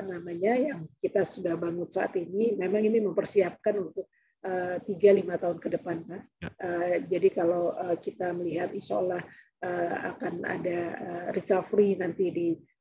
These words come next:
Speaker 1: di tahun depan, sudah mulai kembali normal, eh, mudah-mudahan, eh, kita memang, eh,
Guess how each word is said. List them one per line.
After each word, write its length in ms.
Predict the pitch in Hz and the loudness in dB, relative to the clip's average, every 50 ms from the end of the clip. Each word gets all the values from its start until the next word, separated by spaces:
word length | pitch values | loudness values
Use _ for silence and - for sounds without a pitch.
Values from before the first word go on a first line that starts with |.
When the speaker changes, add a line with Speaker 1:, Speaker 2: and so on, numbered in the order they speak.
| _ - | _ -4
Speaker 1:
di 160 | 175 165 170 | -2 0 0
tahun 320 | 165 - 175 175 175 170 170 | 0 0 0 0 0 -2 -4
depan, 400 | - - - 190 180 190 202 196 | -6 -2 0 0 2 0 -2 -4
sudah 320 | - - 202 - 180 165 | -4 -4 -2 0 0 -2
mulai 400 | 165 175 170 170 170 170 165 165 | 0 4 4 4 6 4 2 0
kembali 480 | - - 175 175 180 170 170 175 175 170 | -2 -6 -6 -2 0 0 0 0 0 -2
normal, 640 | 175 175 170 165 180 175 180 185 202 220 247 - - | -2 -4 -4 -4 -4 -2 0 0 0 0 -2 -6 -12
eh, 160 | - - 165 | -12 -12 -10
mudah-mudahan, 640 | 165 180 170 170 170 175 165 170 165 160 175 185 220 - - - _ _ _ _ - - | -8 -6 -6 -4 -4 -4 -2 -2 -2 -2 -2 -2 -2 -4 -4 -14 _ _ _ _ -8 -6
eh, 180 | 190 180 180 180 - - - | -6 -4 -4 -6 -6 -6 -8
kita 320 | 202 - - 226 220 220 | -6 0 2 4 4 4
memang, 320 | 220 208 180 190 214 220 220 - - - _ _ - - | 2 0 0 0 0 -2 -2 -8 -16 -20 _ _ -8 -6
eh, 80 | 202 | -6